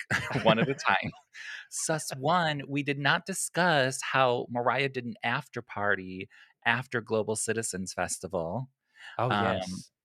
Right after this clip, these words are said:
Speaker 1: over there in, at a, like, the hotel or the Edition,
Speaker 2: The
Speaker 1: um,
Speaker 2: Edition,
Speaker 1: in
Speaker 2: yeah.
Speaker 1: Times Square,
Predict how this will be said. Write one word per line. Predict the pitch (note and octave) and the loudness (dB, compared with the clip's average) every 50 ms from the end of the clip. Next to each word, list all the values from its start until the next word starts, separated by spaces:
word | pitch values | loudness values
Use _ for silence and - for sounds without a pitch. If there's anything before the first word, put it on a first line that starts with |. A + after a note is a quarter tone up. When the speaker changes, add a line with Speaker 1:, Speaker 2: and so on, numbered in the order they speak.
| _ - | _ 0
Speaker 1:
over | A#2 A#2 G#2+ A#2 | 0 2 2 2
there | G#2+ A2 G#2+ G#2+ G#2+ | 2 2 2 2 0
in, | - - G#2+ G#2+ - - | 0 -2 -4 -4 -4 -2
at | G2+ G#2 F#2+ | -4 -2 0
a, | G2+ F#2+ F#2 F#2 F#2 - - - | 0 0 0 0 -2 -4 -4 -6
like, | F#2+ F#2+ - - | -6 -6 -2 0
the | F#2+ F#2+ F2+ F2+ F2 - - | 0 2 2 0 -2 -4 -4
hotel | - A#2 G#2+ G#2 - - G2+ G2 G2 G2 - - | -2 -4 -4 -4 -2 -4 -2 0 0 0 -2 -2
or | - F2+ - _ _ | -4 -8 -8 _ _
the | G2+ F#2+ G2+ F#2 E2+ | -12 -8 -4 -2 -2
Edition, | G2 F#2+ - G#2 G#2 - - G2 G2 G2+ G#2 A2 A#2 _ _ _ _ _ _ _ _ _ - | -2 0 0 0 0 2 -2 -2 -2 -2 -4 -6 -10 _ _ _ _ _ _ _ _ _ -6
Speaker 2:
The | A2 G#2+ | -4 -2
Speaker 1:
um, | |
Speaker 2:
Edition, | F#2+ F#2 F2 E2+ F2 G2 F2 | 0 0 0 0 -4 -4 -4
Speaker 1:
in | G2 G2+ G2 G2 | -2 -2 -2 -2
Speaker 2:
yeah. | - - | -2 -2
Speaker 1:
Times | G2+ G2 F#2 G2 - - | -2 -2 -2 -2 -4 -4
Square, | - - G#2 G2+ F#2 F2+ F#2 F#2 G#2+ C3+ C#3 | -4 -2 0 0 2 2 2 2 0 0 -4